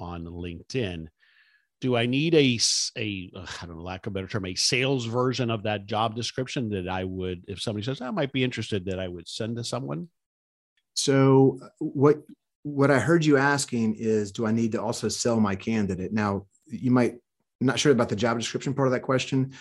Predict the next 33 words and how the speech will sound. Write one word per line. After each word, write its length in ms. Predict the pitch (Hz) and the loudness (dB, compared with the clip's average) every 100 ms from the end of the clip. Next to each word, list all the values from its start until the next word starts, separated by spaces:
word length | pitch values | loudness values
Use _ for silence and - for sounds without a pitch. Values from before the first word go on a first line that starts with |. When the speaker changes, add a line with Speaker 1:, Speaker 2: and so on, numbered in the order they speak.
| - | 0
Speaker 1:
Well, 140 | 143 | 4
that 160 | 135 175 | 6 6
Speaker 2:
but 100 | - | 6
Speaker 1:
definitely, 560 | 175 175 170 160 143 123 | 6 6 6 6 6 4
that 240 | 135 151 | 4 4
wasn't 240 | 170 180 | 4 4
what 100 | 165 | 4
I 40 | 143 | 4
was 140 | 127 | 4
asking, 300 | 156 - 113 | 2 0 -6
but 120 | 107 | -4
that's 220 | 127 147 - | 0 0 2
definitely 360 | 147 151 127 | 0 2 0
something 520 | 117 127 117 113 107 104 | 0 0 0 0 0 -2
that 140 | 104 | -2
I 80 | 98 | -2
wanna 260 | 110 104 | -2 -4
get 280 | 90 107 95 | -4 -6 -6
your 120 | 95 | -10
thoughts 280 | 87 147 127 | -6 -4 -4
on. 140 | 90 87 | -8 -8
So 100 | 95 | -6
let's 240 | 107 - | -6 -4
go 240 | - 110 | -4 -2
there, 240 | 95 110 90 | 0 -2 -2
because 220 | 92 98 | -6 0
that 280 | 131 156 165 | 4 4 4
has 280 | 151 139 113 | 2 2 2
been 200 | 139 127 | 2 2
a 120 | 113 | 0
struggle 500 | - 143 131 113 104 | -2 0 0 0 -4
for 220 | - 98 | -4 -6
me, 460 | 98 117 98 82 | -2 -2 -2 -6